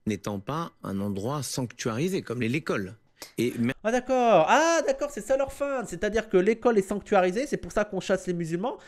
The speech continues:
Speaker 2: mais l'Élysée n'est pas sanctuarisée. Mais c'est, en fait, c'est qui décide ? C'est, comment ça se passe ? <laughs> Je comprends pas, non mais. Comme vous voulez en fait, c'est comme vous voulez, c'est vous, c'est vous faites les règles du jeu en fait. Ça serait horrible de jouer Uno avec vous, hein.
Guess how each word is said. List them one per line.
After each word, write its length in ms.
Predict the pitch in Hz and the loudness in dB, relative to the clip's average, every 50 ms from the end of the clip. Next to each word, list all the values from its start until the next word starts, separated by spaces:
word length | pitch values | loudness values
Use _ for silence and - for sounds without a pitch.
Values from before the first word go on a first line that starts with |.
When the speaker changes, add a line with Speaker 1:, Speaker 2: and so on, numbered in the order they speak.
| - - - | -20 -6 0
Speaker 2:
mais 100 | 151 170 | 2 2
l'Élysée 340 | 190 190 190 185 185 254 285 | 2 2 0 -2 -2 0 0
n'est 100 | 233 - | 0 2
pas 120 | - 240 | 2 0
sanctuarisée. 680 | 233 - 226 - - 233 220 214 226 220 208 196 180 - | 0 -2 -6 -6 -2 -2 -2 -2 -2 -2 -2 -2 -2 -2
Mais 220 | 143 143 131 131 135 | -2 -4 -4 -4 -6
c'est, 200 | - - 147 127 - - - - | -4 -4 -6 -6 -6 -12 -10 -6
en 80 | - 156 | -4 0
fait, 160 | 180 285 330 - | 2 0 0 0
c'est 100 | 165 - | -4 -10
qui 160 | - - 240 | -8 -8 -6
décide ? 480 | 220 - 151 - - - 185 190 151 - - 107 110 110 | -4 -2 -4 -4 -6 -8 -10 -10 -10 -10 -10 -10 -8 -10
C'est, 120 | 104 - | -10 -8
comment 180 | - 214 240 330 | -6 -6 -6 -4
ça 140 | 381 196 151 | -4 -4 -6
se 80 | - | -2
passe ? 320 | - 175 185 185 - - - | -2 -2 -2 -2 -4 -8 -8
<laughs> 40 | - | -8
Je 60 | 151 135 - - - | -8 -10 -10 -14 -14
comprends 280 | 165 147 - - 196 185 | -14 -10 -8 -8 -8 -2
pas, 280 | - 185 208 214 180 139 | -2 0 2 2 2 2
non 140 | 123 117 120 | 0 -2 -2
mais. 300 | 113 113 110 107 104 - - _ _ _ - - | -2 -2 -2 -2 -4 -6 -12 _ _ _ -10 6
Comme 240 | - 220 269 269 277 | 10 10 10 12 10
vous 160 | 302 294 294 | 4 0 2
voulez 320 | 294 302 294 269 247 226 | 2 2 4 6 8 8
en 100 | 180 160 | 8 6
fait, 220 | 139 - 165 135 - | 6 4 4 4 4
c'est 100 | 156 131 | 0 0
comme 160 | - 214 214 | 0 -2 -2
vous 160 | 220 233 233 | -2 -6 -4
voulez, 260 | 226 254 226 190 170 | -4 2 4 4 4
c'est 140 | 160 - 160 | 6 4 0
vous, 220 | 147 160 202 233 220 | 0 0 -4 -6 -6
c'est 240 | - - - - 180 | -8 -6 2 4 4
vous 140 | 202 277 254 | 4 10 10
faites 180 | 277 262 269 | 10 10 10
les 60 | - | 6
règles 160 | 190 185 196 180 | 2 2 0 -2
du 120 | 214 214 | -2 0
jeu 120 | 190 185 | 2 2
en 80 | 165 127 | 2 2
fait. 160 | 110 107 - - - | 2 0 -2 -4 -10
Ça 160 | - - 190 | -8 -8 -8
serait 240 | 160 - - - - - | -6 -6 -8 -10 -6 -4
horrible 300 | 285 320 247 254 262 208 | -4 -2 -2 -2 -4 0
de 120 | 196 180 | -2 -2
jouer 200 | 147 143 160 208 | 0 0 0 0
Uno 340 | 202 170 156 160 170 220 226 | 0 -2 -2 -4 -2 0 2
avec 200 | 185 151 190 185 | 2 2 2 -2
vous, 180 | 175 170 160 | -2 -6 -6
hein. 120 | 139 135 | -6 -8